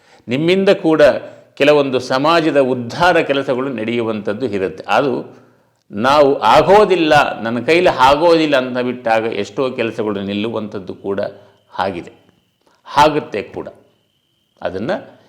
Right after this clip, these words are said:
ಎಂದೂ ಕೂಡ ವಯಸ್ಸನ್ನು ನೀವು ಲೆಕ್ಕಿಸದೆ ಅದನ್ನೊಂದು, ಅದೊಂದು ನಂಬರ್ ಅನ್ನುವಂಥ ರೀತಿಯಲ್ಲಿ ನೀವು ವಿಚಾರ ಮಾಡಿ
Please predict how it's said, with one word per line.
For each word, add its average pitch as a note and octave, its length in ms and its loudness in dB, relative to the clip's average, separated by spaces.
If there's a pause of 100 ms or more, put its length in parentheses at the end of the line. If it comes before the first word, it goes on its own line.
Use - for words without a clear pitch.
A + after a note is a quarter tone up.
ಎಂದೂ F3 340 0
ಕೂಡ C3+ 260 0
ವಯಸ್ಸನ್ನು A#2+ 1160 -2
ನೀವು A2 220 -4
ಲೆಕ್ಕಿಸದೆ C3 600 -4
ಅದನ್ನೊಂದು, G#2+ 840 -6 (140)
ಅದೊಂದು B2 440 -2
ನಂಬರ್ C#3+ 560 0
ಅನ್ನುವಂಥ A2 520 -8
ರೀತಿಯಲ್ಲಿ G#2+ 540 -6
ನೀವು G2 480 -8 (1160)
ವಿಚಾರ E3 400 0
ಮಾಡಿ D3 360 -2